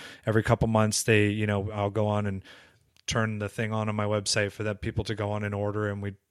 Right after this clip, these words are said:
you know, I order 'em and send it to 'em. And so we'll do kind of fun projects like that. But, um,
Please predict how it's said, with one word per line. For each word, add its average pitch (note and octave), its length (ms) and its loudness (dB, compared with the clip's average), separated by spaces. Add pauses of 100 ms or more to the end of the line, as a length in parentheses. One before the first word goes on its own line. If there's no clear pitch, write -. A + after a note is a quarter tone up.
you G2+ 120 -4
know, G2 160 -4
I G2 80 -4
order G#2 360 -2
'em G#2 120 -4
and G2 160 -6
send G#2+ 220 0
it G2+ 80 -8
to A2 140 -4
'em. G#2 100 -2
And G#2 120 -6
so A#2+ 200 2
we'll A2+ 140 2
do B2 180 -2
kind C3 180 0
of A#2 80 -2 (300)
fun C3+ 220 0
projects A#2+ 380 2
like A2+ 160 0
that. A#2 280 2
But, A2 200 2 (440)
um, G#2 480 0